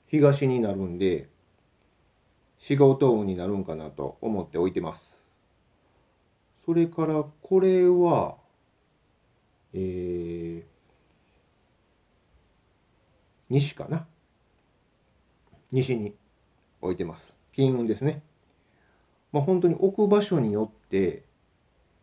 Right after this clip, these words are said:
全然違うんで、まあ、自分のね、今の仕事の状況であったりね、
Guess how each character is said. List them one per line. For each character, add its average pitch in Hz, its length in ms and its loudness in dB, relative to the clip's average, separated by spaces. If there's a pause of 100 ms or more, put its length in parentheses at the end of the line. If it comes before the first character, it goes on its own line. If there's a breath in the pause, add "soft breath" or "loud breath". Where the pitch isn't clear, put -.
全 131 260 2
然 131 200 2
違 131 120 -4
う 120 280 2
ん 80 140 -10
で、 82 300 -4 (540)
ま 123 120 0
あ、 - 120 -4 (360)
自 113 120 -4
分 123 200 0
の 123 100 -4
ね、 175 200 -2 (180)
今 120 240 0
の 87 280 -6 (520)
仕 - 160 -6
事 113 260 0
の 104 120 -4
状 104 180 -2
況 101 200 -2
で 98 120 -2
あ - 40 -4
っ - 80 -12
た 87 120 -8
り 78 120 -10
ね、 - 180 -12